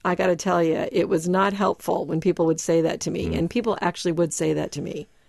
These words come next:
Speaker 1: So it really depends on what it is that you're disappointed over, I think. Some things are easier to let go of, and
Speaker 2: Mm-hmm.
Speaker 1: other things take a little bit more time. And sometimes other people are really uncomfortable helping you process your emotions. So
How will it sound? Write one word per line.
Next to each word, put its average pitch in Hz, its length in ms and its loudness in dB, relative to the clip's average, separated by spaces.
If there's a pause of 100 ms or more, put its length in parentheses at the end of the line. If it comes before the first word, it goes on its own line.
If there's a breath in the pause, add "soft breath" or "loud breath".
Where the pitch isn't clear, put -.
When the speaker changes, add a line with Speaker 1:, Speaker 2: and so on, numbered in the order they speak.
(460 soft breath)
Speaker 1:
So - 240 2
it 202 280 2
really 233 280 4
depends 190 440 0
on 175 340 0
what 175 160 4
it 165 80 2
is 165 140 2
that - 100 -2
you're 170 120 0
disappointed 160 680 -2
over, 156 240 0
I 165 120 -4
think. 175 320 -8 (300 loud breath)
Some 247 260 0
things 254 280 2
are 247 260 2
easier 185 440 2
to 165 140 -2
let 165 200 0
go - 160 -2
of, - 240 -4
and 151 100 -6 (120)
Speaker 2:
Mm-hmm. - 60 -2
Speaker 1:
other 196 200 2
things 190 540 0 (100)
take 180 160 -6
a 180 60 -2
little 170 140 0
bit 175 120 0
more 165 140 -2
time. 185 420 -4 (500 loud breath)
And 196 160 2
sometimes 202 800 0 (200)
other 240 200 4
people 254 340 0
are 202 120 4
really 233 380 2
uncomfortable - 800 -2 (100)
helping 170 360 -2
you 160 80 0
process 160 560 -4
your 165 80 -2
emotions. 156 580 -4
So 190 380 2